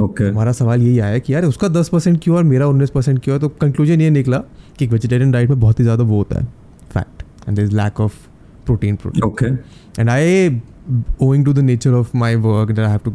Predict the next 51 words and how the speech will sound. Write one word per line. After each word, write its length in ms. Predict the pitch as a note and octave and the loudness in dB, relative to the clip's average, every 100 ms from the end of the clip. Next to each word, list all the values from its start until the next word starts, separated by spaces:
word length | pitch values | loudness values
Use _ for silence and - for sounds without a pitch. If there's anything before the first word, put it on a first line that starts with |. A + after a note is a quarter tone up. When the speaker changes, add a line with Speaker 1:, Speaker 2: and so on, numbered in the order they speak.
| A2+ | -4
Speaker 2:
go 120 | A2 | -4
out, 320 | G2+ G2 G#2 | -4 -4 -4
कभी 140 | G#2+ A2 | -2 0
घर 140 | G#2+ | 0
जाना 200 | G#2 G2+ | 0 0
पड़ता 320 | G#2+ G#2 G#2 | -2 -2 -4
है, 260 | G2 G2 G2 - - - - - | -2 -2 -4 -8 -20 -20 -18 -4
I 40 | G#2+ | -2
can't 440 | A#2+ C#3 E3+ - - - - | 0 2 0 0 -12 -20 -14
stick 300 | - D#3 C#3 | -4 -4 -4
to 200 | - D#3+ | 0 0
a 420 | D3+ D3+ C#3+ A#2 A2+ | 2 0 0 0 0
meal 220 | B2 B2+ | 2 0
plan। 220 | A#2 A2+ | -2 -2
Speaker 1:
Protein 400 | A#2+ A2+ A#2 A#2 | 0 0 0 0
shakes। 420 | A2 G#2 - - - - - - A#2+ | 2 0 -2 -6 -10 -12 -18 -8 -4
Speaker 2:
Protein 260 | C#3+ E3 | 0 0
Speaker 1:
Answer 300 | G#2+ G#2 A2+ A2 | 2 0 0 -2
is 160 | G#2 - | -4 -2
protein 360 | A2 G2 G#2 G2+ | -2 0 0 0
shakes। 400 | - - - - - G#2+ | -2 -6 -10 -10 -10 -8
Speaker 2:
Then 140 | G#2+ | -2
Speaker 1:
Simple, 460 | B2+ A#2 C#3 C#3 C#3+ - | 0 2 0 0 -2 -2
clean, 400 | B2 B2 A#2+ A2+ A2 - - | 0 2 2 0 -4 -6 -2
convenient 480 | A#2 A2+ A2+ A2+ A2+ | 0 2 2 2 0
answer। 320 | A2 G2+ A2+ | 0 0 2
You 200 | B2 B2 | 2 2
believe 260 | A#2 A2+ A#2+ | 2 2 2
in 100 | B2+ | 2
convenience, 480 | A2 G#2+ G#2 G2 G#2 | 2 2 2 2 2
right? 240 | G2 G#2 | 0 -2
Speaker 2:
I 240 | - B2 | -4 -2
believe 240 | C#3 A2+ G2+ | 0 0 -2
in 60 | |
convenience। 400 | G2+ G2 F#2 F#2 | -4 -2 -2 -2
I 60 | G#2 | -2
take 100 | G#2+ | 0
Speaker 1:
Protein 160 | C3 C3+ | 0 2
Speaker 2:
one 140 | C3 | 0
protein 0 | |
Speaker 1:
shakes 260 | C3+ B2 A#2+ | 0 0 0
are 80 | |
Speaker 2:
shake 100 | A#2 | 0
Speaker 1:
your 140 | A2+ G2+ | 2 2
Speaker 2:
in 60 | |
the 60 | A#2 | 2
Speaker 1:
answer। 60 | A2+ | 2
Speaker 2:
morning 260 | A2+ A2 | 2 0
after 180 | - G#2 | -2 -6
the 120 | G2+ | -6
gym। 140 | C3+ | -10